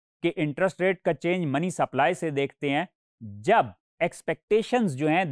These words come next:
they adjust slowly। यानी कि एक बात तो हम ये करते हैं कि लिक्विडिटी इफेक्ट छोटा है, other effect strong है, लेकिन एक्सपेक्टेशंस के अंदर स्लो एडजस्टमेंट है, जैसे एडेप्टिव एक्सपेक्टेशंस हो सकती हैं। तो इस पर्टिकुलर केस में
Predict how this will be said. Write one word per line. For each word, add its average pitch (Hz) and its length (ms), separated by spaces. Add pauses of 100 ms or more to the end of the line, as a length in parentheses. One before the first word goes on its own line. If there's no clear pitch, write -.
they 170 160
adjust 135 460 (140)
slowly। 117 520 (480)
यानी 143 240
कि 160 100
एक 175 180
बात 180 240
तो 196 60
हम 170 140
ये 175 100
करते 170 320
हैं 190 100
कि 165 120
लिक्विडिटी 208 600
इफेक्ट 165 340
छोटा 135 380
है, 202 260 (680)
other 202 260
effect 208 360
strong 165 440
है, 247 200 (280)
लेकिन 254 360
एक्सपेक्टेशंस 240 920
के 214 100
अंदर 190 260
स्लो 220 400
एडजस्टमेंट 143 560
है, 202 60
जैसे 160 240
एडेप्टिव 147 420
एक्सपेक्टेशंस 110 720
हो 90 100
सकती 92 400
हैं। 95 100 (920)
तो 160 140
इस 220 120
पर्टिकुलर 170 540
केस 127 340
में 147 200